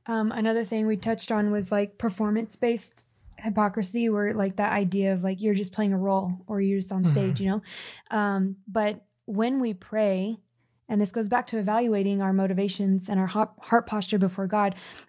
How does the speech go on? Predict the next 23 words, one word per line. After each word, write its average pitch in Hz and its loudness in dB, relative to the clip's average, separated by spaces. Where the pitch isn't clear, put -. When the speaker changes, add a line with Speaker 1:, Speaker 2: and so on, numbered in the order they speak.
Speaker 1:
when 233 -2
we 240 0
pray, 196 0
are - -2
we 208 4
truly 226 0
seeking 202 0
to 226 2
hear 214 2
and 208 2
receive 196 0
from 208 2
God, 202 0
or 208 0
are 208 0
we 208 2
just - -2
putting 208 0
on 190 2
a 185 0
performance 196 0
to 202 -2
say, 196 0